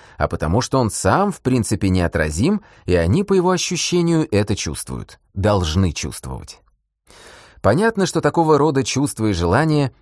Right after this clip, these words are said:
трудно выразить в языке, слишком в них много диалектики. Да и сам наш язык весьма консервативен в этом смысле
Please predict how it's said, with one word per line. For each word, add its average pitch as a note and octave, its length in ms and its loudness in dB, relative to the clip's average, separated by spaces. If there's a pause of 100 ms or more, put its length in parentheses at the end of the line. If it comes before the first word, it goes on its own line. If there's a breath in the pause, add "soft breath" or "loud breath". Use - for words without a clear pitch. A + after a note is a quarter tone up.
(260 soft breath)
трудно D3 500 2
выразить A2+ 400 0
в G2+ 40 -2
языке, G2+ 600 -2 (220 soft breath)
слишком C3 580 -2
в F2 100 -2
них A#2 220 2
много G2+ 300 2
диалектики. G2+ 720 -2 (880)
Да C#2 120 -4
и E2 100 0
сам D#3+ 280 0
наш E3+ 220 0
язык B2+ 480 0
весьма G#2 400 0
консервативен C3 800 0
в - 20 -4
этом F2+ 220 0
смысле D#2 500 -6